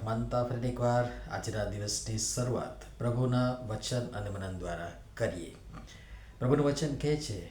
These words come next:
"હું જુવાન હતો અને હવે ઘરડો થયો છું, પણ ન્યાયને તજેલો કે તેના સંતાનને ભીખ માંગતા મેં જોયા નથી."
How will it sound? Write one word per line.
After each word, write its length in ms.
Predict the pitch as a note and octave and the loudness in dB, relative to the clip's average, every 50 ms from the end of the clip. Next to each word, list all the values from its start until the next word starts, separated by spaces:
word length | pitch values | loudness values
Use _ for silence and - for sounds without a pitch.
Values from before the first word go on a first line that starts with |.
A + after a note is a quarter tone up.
| - - - - - - - - - - - | -12 -14 -16 -16 -16 -16 -14 -16 -16 -2 4
"હું 320 | D3 D#3+ F3 F#3 F3+ - | 6 8 8 8 6 2
જુવાન 420 | - - A2+ G#2 G#2+ B2 C3+ C#3 C3 | 0 0 2 4 6 6 6 4 4
હતો 420 | G#2+ G2+ F#2 - - F2+ E2+ - - - - - - - - - - - - - - - - - - | 0 -2 -4 -4 -6 -8 -8 -10 -12 -16 -16 -16 -14 -14 -14 -14 -14 -16 -16 -16 -16 -16 -14 -6 -2
અને 180 | G#2+ G#2+ A2+ A2 | 0 2 4 4
હવે 200 | A2+ A2+ A#2 A2+ | 6 6 6 4
ઘરડો 400 | - A2+ G#2+ A2+ A2+ B2 B2+ B2 | 4 4 4 6 8 8 8 8
થયો 340 | - - G#2+ G2+ A2 A#2 | 6 2 0 2 2 2
છું, 220 | A2+ - - - - - - - - - - - - - - - - - - - - - - - | 0 0 -4 -8 -8 -12 -16 -18 -18 -16 -16 -16 -16 -16 -16 -16 -16 -16 -16 -16 -16 -16 -8 -2
પણ 300 | - A#2+ B2 B2 B2+ B2 A#2+ - - G2+ F#2+ | 2 2 4 4 2 0 -2 -6 -8 -6 -4
ન્યાયને 600 | G2 G#2 G#2+ A#2 B2+ D3 D3+ D#3+ D#3 D#3 D#3 D#3 | 0 2 4 4 4 6 4 4 4 4 2 0
તજેલો 840 | D3+ - - G#2 F#2+ - - C3+ C#3+ D3+ C3+ A2 G2 G2 - - - - - - - - - - - - - - - | 0 -2 -2 -2 -2 2 4 4 4 4 4 2 0 0 -2 -6 -8 -12 -16 -16 -16 -16 -14 -14 -14 -16 -14 -8 -4
કે 100 | C3+ C3 | -2 0
તેના 220 | B2 C3 B2+ C#3 | 2 2 2 2
સંતાનને 920 | C#3 - - B2+ A#2 A2+ A2 G#2+ - C3+ C3+ C#3 C3+ C3+ C#3 C#3 C3+ B2 - - - - - | 0 2 2 2 4 4 2 0 2 2 2 4 2 0 -2 -2 -4 -4 -4 -8 -14 -2 0
ભીખ 300 | A2+ C3 C#3+ C3+ - - - - F2 | 2 2 2 0 -2 -8 -12 -12 -10
માંગતા 680 | E2+ F2 F#2 F#2+ G2+ G#2+ G#2 - - G#2 G2+ G2 F#2+ F#2 - - - - - - - F2+ F#2+ | -8 -6 -4 -4 -4 -4 -4 -2 -2 -2 -2 -2 -4 -8 -10 -10 -12 -12 -12 -10 -8 -6 -2
મેં 320 | G#2+ A2+ B2+ C3+ C3+ B2 | 2 2 4 4 4 2
જોયા 260 | G2 F#2 F#2 F2 F2 | 0 -2 -4 -4 -6
નથી." 340 | F2 F#2 G2+ - - - - | -6 -6 -8 -8 -10 -12 -14